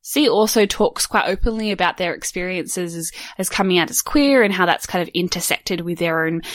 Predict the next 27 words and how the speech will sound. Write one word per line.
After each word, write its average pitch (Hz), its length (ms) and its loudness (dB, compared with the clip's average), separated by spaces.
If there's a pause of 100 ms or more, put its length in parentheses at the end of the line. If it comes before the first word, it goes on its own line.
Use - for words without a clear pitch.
(140)
mental 175 340 2
health - 380 -2
journey, 254 380 2 (260)
which - 140 -2
I 185 40 -4
think 185 180 -2
is 180 80 -2
very 160 200 0
interesting. 185 720 2 (520)
Uh, 180 400 2 (280)
but 269 100 4
overall, 185 520 2
they're, 165 340 -2
they're 185 180 -2
lovely. 165 380 0
They're 165 140 -2
very 185 200 -2
bright 170 360 0
and 160 220 -6
bubbly, 160 560 -2 (200)
very, 190 380 2 (680)
very 240 240 6
lovely 175 320 2
to 175 140 -6
listen 160 420 -4
to. 160 340 -4 (220)
Also, 214 560 4